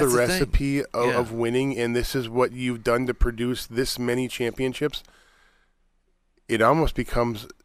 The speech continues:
Speaker 2: at some point in time, doesn't it become the norm?
Speaker 1: Right.
Speaker 2: Because you get used to it, like anything. You, you get used to the, being uncomfortable. You, you get used to the meetings. You get used to the scrutiny. But at the end of the day,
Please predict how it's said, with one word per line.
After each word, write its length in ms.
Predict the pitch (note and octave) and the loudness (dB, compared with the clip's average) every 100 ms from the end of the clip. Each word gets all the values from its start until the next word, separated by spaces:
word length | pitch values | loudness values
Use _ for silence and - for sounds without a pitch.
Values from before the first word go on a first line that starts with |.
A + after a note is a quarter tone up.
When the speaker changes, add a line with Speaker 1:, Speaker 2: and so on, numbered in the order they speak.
| _ G#2+ | _ -6
Speaker 2:
at 100 | - | -2
some 200 | C3 C3 | -2 2
point 280 | D#3+ D#3 | 2 2
in 60 | - | 0
time, 160 | D3 B2+ | -2 -2
doesn't 240 | A#2 C3 | -2 0
it 100 | C3 | 0
become 280 | C3 - A#2 | -4 -4 -4
the 60 | |
norm? 380 | A2 G2+ G#2 G2 - - | -4 -6 -6 -6 -10 -10
Speaker 1:
Right. 280 | F#2+ C#3 A2+ - - | -6 -6 -6 -14 -8
Speaker 2:
Because 380 | A#2+ - B2 G#2+ | -6 2 2 2
you 80 | B2 | -2
get 160 | C3+ A#2 | -2 -2
used 360 | A#2 B2 - | -2 -2 0
to 140 | - G#2+ | -2 -2
it, 100 | G2 | -2
like 200 | A#2+ A#2+ | -4 -2
anything. 480 | B2 A#2 - A2 A2+ | -2 -4 -6 -8 -6
You, 160 | A#2 | -6
you 160 | A#2+ B2 | -6 -4
get 140 | B2 | -4
used 240 | B2 B2+ - | -2 -4 -4
to 60 | A#2+ | -2
the, 160 | A#2+ | -2
being 200 | A#2 A#2+ | 0 0
uncomfortable. 480 | A#2 - A2 A2+ A2 | -2 -4 -6 -4 -2
You, 120 | A2+ A2+ | -2 -2
you 100 | A2 | -2
get 160 | A#2 | -4
used 240 | A2+ A#2+ - | -2 -2 0
to 80 | |
the 80 | A2+ | 0
meetings. 400 | A2 A2 A2+ G#2+ | 0 -2 -2 -4
You 120 | A2+ | -4
get 60 | A2 | -4
used 200 | B2 C3 | -4 -2
to 60 | C3+ | -2
the 100 | A#2+ | -2
scrutiny. 520 | - A#2+ A#2+ A#2+ A#2 - - - _ _ _ _ | -4 -6 -6 -4 -6 -8 -20 -20 _ _ _ _
But 240 | G#2 G#2+ A#2 | -6 2 2
at 60 | A#2 | 2
the 60 | |
end 80 | B2 | 0
of 60 | A2+ | 0
the 60 | |
day, 340 | A2 B2 A#2 | 0 -2 -2